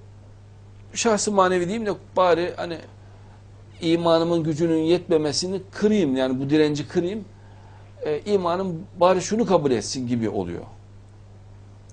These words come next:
Yani çünkü şahsı kabul edemeyen bir imana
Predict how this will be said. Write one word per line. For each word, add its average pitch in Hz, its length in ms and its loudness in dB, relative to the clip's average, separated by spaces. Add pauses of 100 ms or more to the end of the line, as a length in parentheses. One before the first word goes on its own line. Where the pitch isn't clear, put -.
(280)
Yani 110 280 -2 (100)
çünkü 131 220 -6
şahsı 139 280 0
kabul 156 260 2
edemeyen 160 500 4
bir 123 140 -6
imana 127 580 0